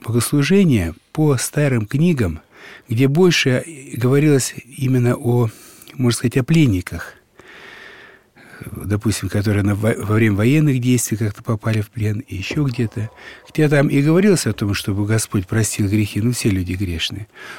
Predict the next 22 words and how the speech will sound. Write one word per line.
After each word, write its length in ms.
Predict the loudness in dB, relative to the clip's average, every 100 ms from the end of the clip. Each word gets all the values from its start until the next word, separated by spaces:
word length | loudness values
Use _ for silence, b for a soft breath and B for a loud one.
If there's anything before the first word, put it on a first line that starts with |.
| B
Но 100 | -2
больше 380 | 2 4 4 2
там 200 | 0 0
именно 260 | 0 0 0
говорилось 500 | 0 0 2 2 0
о 140 | -4
том, 220 | -2 0 0
чтобы 420 | -2 0 0 -2 B B B B
вывел 320 | 2 4 4
Господь 560 | 2 0 0 -2 -2 -2
людей 320 | 0 2 2
на, 140 | 2 -2
на 220 | -2 0
свободу. 600 | 0 0 -2 -2 -8 -8 -12 b b b -6
Не 140 | -2
затрагивались 680 | 0 -2 0 0 2 0 -2
какие-то 440 | -6 -4 -2 -2 -8 _ _ _
те 140 | -2
именно 260 | -2 0 -4
проблемы, 600 | -4 -6 -4 -2 -2 -4 B B B B B B
которые 300 | -10 -2 0
возникают 680 | 2 2 0 0 0 0 -2